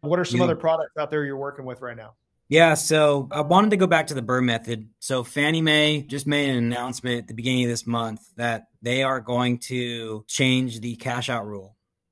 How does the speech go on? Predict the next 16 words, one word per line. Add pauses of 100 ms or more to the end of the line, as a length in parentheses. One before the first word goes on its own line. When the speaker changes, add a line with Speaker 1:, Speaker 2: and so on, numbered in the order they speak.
(160)
Speaker 2:
for
any
property,
so,
or
for
investment
properties
in
general.
So
this
is
cons-,
this
is